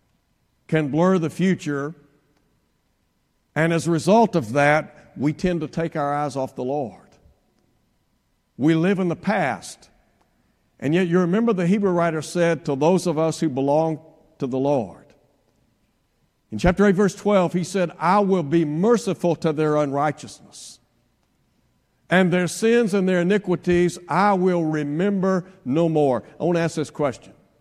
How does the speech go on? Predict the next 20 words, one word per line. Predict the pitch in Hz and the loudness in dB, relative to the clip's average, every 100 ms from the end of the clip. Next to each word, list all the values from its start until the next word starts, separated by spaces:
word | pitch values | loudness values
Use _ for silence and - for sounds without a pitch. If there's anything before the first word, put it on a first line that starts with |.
| _ _ _ _ _ _ _ | _ _ _ _ _ _ _
If | - 135 | -10 2
you've | 214 202 | 2 4
been | 214 | 2
baptized | 190 190 185 185 185 - | 2 0 0 0 -2 -2
into | 165 156 | -4 -4
Christ | - 170 156 151 156 - | -4 0 2 2 -2 -8
and | 135 131 110 | -10 -6 0
God | 156 196 180 | 2 2 0
has | 185 - | -2 -4
forgiven | 160 135 185 165 160 | -4 0 -2 0 -4
you | 165 170 | -2 -2
of | 127 | -4
the | 139 | -8
past, | - 151 131 95 - - _ _ _ _ _ _ _ _ _ _ _ _ _ _ _ _ _ _ _ _ _ _ _ _ _ _ _ _ _ _ _ _ _ _ _ _ _ _ _ _ _ _ _ _ | -4 -2 -2 -4 -8 -18 _ _ _ _ _ _ _ _ _ _ _ _ _ _ _ _ _ _ _ _ _ _ _ _ _ _ _ _ _ _ _ _ _ _ _ _ _ _ _ _ _ _ _ _
have | - 107 | -12 -4
you | 156 | -2
learned | 160 160 151 | 0 -2 -4
to | 131 | -6
let | 131 - 127 | -6 -6 -6
go? | 135 151 | -6 -6